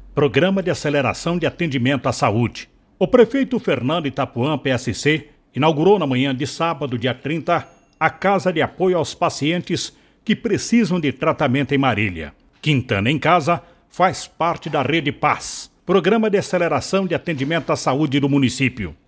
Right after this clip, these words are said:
A residência alugada, instalada e mobiliada é situada à Rua Aziz Atala, número quinze,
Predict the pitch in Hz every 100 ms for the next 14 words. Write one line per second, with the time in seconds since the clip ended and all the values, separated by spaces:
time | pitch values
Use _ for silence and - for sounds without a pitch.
0 | _ 185 226 240 247 254 247 185 135 107
1 | 170 151 143 - 117 127 160 135 131 131
2 | 127 123 120 147 165 - - - 156 -
3 | 190 - 165 165 147 127 151 131 95 190
4 | 170 147 - 147 170 156 156 147 127 196
5 | 180 -